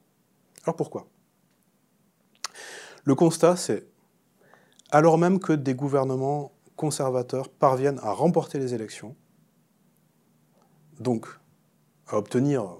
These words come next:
un consentement, un consentement suffisant pour, pour accéder au pouvoir en tout cas, ça bloque, ça patine. On n'arrive pas à réformer, ou plutôt à contre-réformer, aussi vite qu'on le voudrait. Le traumatisme pour ces gens-là, c'est Heath en Grande-Bretagne.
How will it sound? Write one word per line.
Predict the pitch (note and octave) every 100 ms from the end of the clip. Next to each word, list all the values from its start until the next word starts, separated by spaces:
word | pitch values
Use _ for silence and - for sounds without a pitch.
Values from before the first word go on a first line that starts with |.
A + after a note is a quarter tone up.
| - - _ -
un | G#2+
consentement, | A#2 F#3 G3 C4 A#2+ _ -
un | G#2 - _ _ _ _ -
consentement | B2 B2 B2 B2
suffisant | - B2+ B2+ D3
pour, | C3+ G#2+ G2 F#2
pour | - G#2+
accéder | - G#2
au |
pouvoir | G2 E3 G#3 C3
en |
tout | G2
cas, | - D#3 - _ - - - - - - -
ça | D3+
bloque, | C3 A#2 - - _ _ _
ça | -
patine. | D3 C3 - G#2 - _ _ _ _ _ -
On | C#3+
n'arrive | D3 C#3+ -
pas | C#3+ C3 - -
à | G#2+
réformer, | A2 - D3 F#3+ F3 - _
ou | A#2+
plutôt | B2+ C3+ B2 -
à | G#2+
contre-réformer, | - F#3 F#3 F3+ A2+ G#2 G#2 A2 D#3+ - _ _ _ G3 - - _
aussi | C#3 C3+ D3
vite | E3+ E3+
qu'on | B2+
le |
voudrait. | A2 A2 F#2+ F#2 _ _ _ _ _ _ _ _ - - - - - - -
Le | -
traumatisme | B2 D#3 C#3+ C#3+ D3 B2+
pour | A2+
ces | G#2 A2
gens-là, | A2+ D#3 F#3+
c'est | -
Heath | A2+ D#3+ -
en | A#2
Grande-Bretagne. | G#2+ A2 G#2 C#3 F#3+ C#3+ G2+